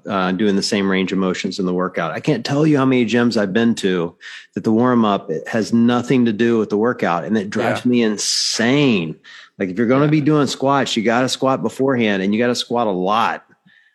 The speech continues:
Speaker 1: Like, you
Speaker 2: Yeah.
Speaker 1: really do. Like, it's, it's, to me, it's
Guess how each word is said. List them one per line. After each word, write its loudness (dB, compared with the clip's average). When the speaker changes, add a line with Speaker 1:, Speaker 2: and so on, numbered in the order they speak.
Speaker 1:
Like, -6
you 2
Speaker 2:
Yeah. 6
Speaker 1:
really 4
do. 0
Like, 0
it's, -4
it's, -2
to -2
me, 4
it's -4